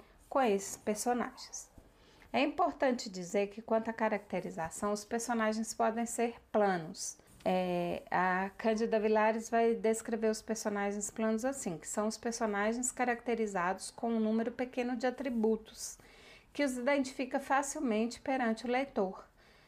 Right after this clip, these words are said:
De um modo geral, são personagens pouco complexos. São aqueles personagens que só descreve alto, baixo, moreno, branco, azul, é,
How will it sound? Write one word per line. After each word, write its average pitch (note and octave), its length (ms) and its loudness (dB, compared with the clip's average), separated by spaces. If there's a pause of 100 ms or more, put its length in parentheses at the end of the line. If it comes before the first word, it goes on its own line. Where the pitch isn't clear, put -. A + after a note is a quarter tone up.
(140)
De D4 120 -4
um F4+ 80 0
modo D4 280 2
geral, B3 320 4
são C#4+ 180 0
personagens C#4 680 0
pouco C4+ 460 0
complexos. - 680 2
São F#4 200 2
aqueles A4 280 -4
personagens D4+ 640 2
que - 60 -14
só D4 220 4
descreve B3 560 2
alto, B3+ 280 4
baixo, A#3 460 2
moreno, A3+ 560 2
branco, A3 480 2
azul, A#3+ 640 4 (560)
é, F#3+ 680 2